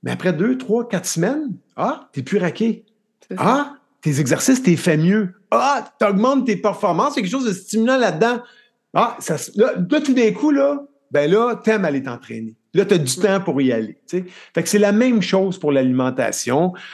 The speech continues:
Speaker 2: Tellement.
Speaker 1: C'est juste que l'alimentation a le dos large, puis elle prend beaucoup de coups, hein. L'alimentation, notre alimentation prend beaucoup de coups.
Speaker 2: Mm-hmm.
Speaker 1: Puis il faut pas oublier une chose, on, on a arrêté de nous enseigner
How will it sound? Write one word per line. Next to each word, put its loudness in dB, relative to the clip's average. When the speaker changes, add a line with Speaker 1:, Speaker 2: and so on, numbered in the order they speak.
Speaker 2:
Tellement. -6
Speaker 1:
C'est 2
juste 2
que 4
l'alimentation 2
a 2
le -2
dos 2
large, -2
puis -6
elle -4
prend -4
beaucoup -6
de -10
coups, -6
hein. -8
L'alimentation, -2
notre 0
alimentation 0
prend -4
beaucoup -4
de -10
coups. -4
Speaker 2:
Mm-hmm. -10
Speaker 1:
Puis -10
il -8
faut -2
pas 4
oublier 2
une 2
chose, 4
on, 0
on 0
a 4
arrêté 2
de -2
nous -2
enseigner -4